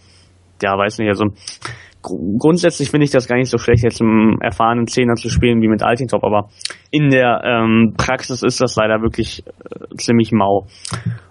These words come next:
Und, ähm, ich könnte mir aber trotzdem relativ gut vorstellen, dass man dann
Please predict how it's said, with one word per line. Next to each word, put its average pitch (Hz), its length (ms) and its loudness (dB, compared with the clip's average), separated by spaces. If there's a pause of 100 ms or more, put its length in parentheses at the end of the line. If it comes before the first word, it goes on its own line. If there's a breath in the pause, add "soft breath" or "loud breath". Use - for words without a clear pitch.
(120)
Und, 131 540 4
ähm, 120 380 2
ich - 120 4
könnte 160 180 2
mir 151 60 2
aber 131 120 4
trotzdem 143 300 -2
relativ 131 340 0
gut 131 160 0
vorstellen, 135 360 2
dass 120 100 0
man 120 100 2
dann - 460 -2